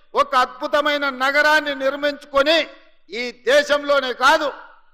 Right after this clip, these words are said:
ప్రపంచంలో ఉండే న్యూయార్కో లేకపోతే మన టోక్యో లాంటి నగరాలను, సింగపూర్ లాంటి నగరాలను పోటీ పడే విధంగా ఈ రోజు మనము నగరాన్ని నిర్మించుకుందాం అనుకుంటున్నాం. ఆనాడు ఒక ఆయన చెప్పిండు,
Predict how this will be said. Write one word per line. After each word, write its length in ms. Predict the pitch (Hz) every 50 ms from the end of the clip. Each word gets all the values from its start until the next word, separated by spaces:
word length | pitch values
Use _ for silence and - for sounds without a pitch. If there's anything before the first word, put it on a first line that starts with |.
| _ _
ప్రపంచంలో 720 | - 214 247 - - 269 262 262 269 262 254 262 254 254
ఉండే 260 | 247 240 240 240 247 233
న్యూయార్కో 680 | 226 233 254 269 269 254 254 254 247 254 247 247 247
లేకపోతే 800 | 233 226 233 240 - 240 233 240 247 240 - 302 330 330 320 - - - - _ _ _ _ _ _ _ -
మన 220 | 220 233 233 226
టోక్యో 500 | 226 - 220 254 269 262 262 254 254 247
లాంటి 340 | 240 226 220 220 220 233 220
నగరాలను, 800 | 202 196 208 233 247 254 262 262 247 247 240 233 247 233 208 - - - _ _ _
సింగపూర్ 580 | - - 208 226 240 254 262 254 254 240 233 233
లాంటి 260 | 233 226 226 226 226
నగరాలను 600 | 208 196 202 220 247 269 285 294 285 285 285 285
పోటీ 440 | 269 277 - 233 240 247 247 262 247
పడే 280 | 214 220 220 247 277 277
విధంగా 540 | 269 269 262 254 254 254 247 233 214 - - - - - _ _ _ 165
ఈ 160 | 196 214 208
రోజు 280 | 202 220 233 220 220
మనము 600 | 226 214 208 208 208 202 202 202 202 196 185 - _ _ _ _ _ _ - 147
నగరాన్ని 460 | 175 190 202 208 208 208 202 202 190
నిర్మించుకుందాం 800 | 170 175 185 196 202 214 214 208 - - 196 196 190 185 180 170
అనుకుంటున్నాం. 540 | 170 190 196 - 202 196 202 196 185 165 - _ _ _ _ _ _ _ _ _ _ - 156
ఆనాడు 380 | 185 208 208 226 247 247 247
ఒక 160 | 240 226 - 220
ఆయన 180 | 220 240 247
చెప్పిండు, 500 | 240 233 208 220 220 - 240 240 226 214